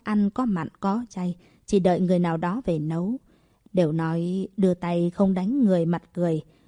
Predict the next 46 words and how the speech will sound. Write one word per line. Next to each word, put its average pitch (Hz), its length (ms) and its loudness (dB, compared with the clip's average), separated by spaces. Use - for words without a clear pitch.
Mình 180 240 4
nói 180 160 -2
xin 214 260 -4
lỗi, 247 360 -2
xong 185 340 0
lại 165 120 -2
nhận 165 220 -4
sai, 175 240 -6
cũng 214 260 2
coi 190 200 0
như 170 280 2
nhận 175 300 0
lỗi 185 280 0
rồi. 151 300 -6
Có 214 100 0
lẽ 202 380 0
được 185 300 2
rồi 160 280 -2
chứ. 190 180 -6
Hiểu 202 160 6
Nhi 254 240 6
vẫn 247 200 2
một 185 220 4
lòng 156 220 -2
một 156 200 -2
dạ, 156 300 -6
suy 214 220 2
nghĩ 196 400 2
không 175 200 2
thể 165 220 -2
khiến 208 360 0
chuyện 165 200 2
này 156 200 -2
càng 170 260 -4
lớn 180 260 0
hơn. 202 300 0
Bóp 220 220 0
chết 226 280 -2
lửa 185 160 4
giận 156 260 -4
ở 175 200 2
trong 202 320 0
nôi, 190 260 2
sớm 214 260 4
một 214 200 2
chút 254 240 0